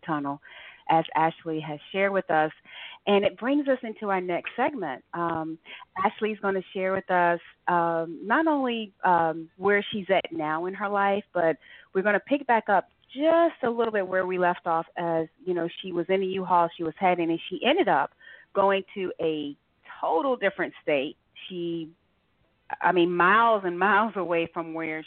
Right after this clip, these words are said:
she, you know, would ever thought she would be. And she went to a, she had brand new,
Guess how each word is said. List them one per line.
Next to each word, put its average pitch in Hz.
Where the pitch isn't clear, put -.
she, 165
you 175
know, 156
would 175
ever 175
thought 160
she 175
would 160
be. 180
And 190
she 196
went 190
to 190
a, 175
she 202
had 175
brand 196
new, 196